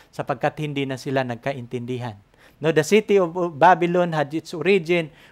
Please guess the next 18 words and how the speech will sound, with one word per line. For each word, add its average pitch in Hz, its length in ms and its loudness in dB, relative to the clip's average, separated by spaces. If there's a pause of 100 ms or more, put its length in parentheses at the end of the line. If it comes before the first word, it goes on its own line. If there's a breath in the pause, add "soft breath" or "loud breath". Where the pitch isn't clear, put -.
(120 soft breath)
when 151 300 0
God 185 260 4
confused 185 560 0
the 156 160 6
language 214 480 6
of 180 160 -2
the 160 140 6
Tower 214 480 6
of, 208 340 6 (1300)
ano, 190 380 4 (240)
Babel. 196 460 6 (720)
Na 139 100 -8
kinukompyus 175 680 0
sila. 165 200 6
The 135 160 4
term 190 280 4
Babylon 170 800 6
re-, 143 300 -2